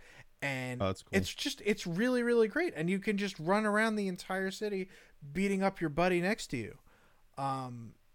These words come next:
Speaker 1: and it's got all your classics. Like, it's got, like, the Maser tanks and stuff that roll in from time to time. It's got Power Meter. It's got super moves. Like, it was just all around really neat.
Speaker 2: Oh, this looks familiar.
Speaker 1: Yeah,
Speaker 2: I'm looking
Speaker 1: I,
Speaker 2: at it
Speaker 1: I
Speaker 2: on
Speaker 1: think everybody
Speaker 2: now.
Speaker 1: has seen this at some point.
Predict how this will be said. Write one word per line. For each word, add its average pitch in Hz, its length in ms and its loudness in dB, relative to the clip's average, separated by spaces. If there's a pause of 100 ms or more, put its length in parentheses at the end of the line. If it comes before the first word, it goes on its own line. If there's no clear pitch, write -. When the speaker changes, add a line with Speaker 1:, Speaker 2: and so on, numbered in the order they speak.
Speaker 1:
and 208 80 4
it's 233 120 2
got 330 140 6
all 254 160 10
your 190 120 6
classics. 160 680 -2
Like, 143 200 -4
it's 135 140 -6
got, 135 220 -2
like, 131 220 -2
the 131 80 0
Maser 127 460 0
tanks 127 400 -6
and 131 100 -6
stuff 135 300 -4
that 127 160 -6
roll 127 240 -2
in 131 120 -4
from 123 200 -10
time 127 300 -8
to - 60 -8
time. 127 560 -6 (280)
It's - 100 -20
got 135 220 4
Power 147 360 4
Meter. 147 400 2
It's 131 160 -4
got 120 200 -4
super 160 340 2
moves. 147 520 4
Like, 135 200 -2 (300)
it 320 100 0
was 392 160 8
just 330 160 -2
all 311 160 8
around 269 300 6
really 247 280 6
neat. 175 200 2
Speaker 2:
Oh, 220 120 8
this 247 240 2
looks 247 200 4
familiar. 113 420 6
Speaker 1:
Yeah, 339 220 12
Speaker 2:
I'm 113 120 2
looking 131 200 2
Speaker 1:
I, - 60 12
Speaker 2:
at - 80 8
it 208 80 6
Speaker 1:
I 269 80 12
Speaker 2:
on 294 60 6
Speaker 1:
think - 200 6
everybody 233 480 10
Speaker 2:
now. 220 80 8
Speaker 1:
has 208 140 4
seen 202 240 2
this 208 240 2
at 175 100 0
some 190 260 0
point. 202 340 -2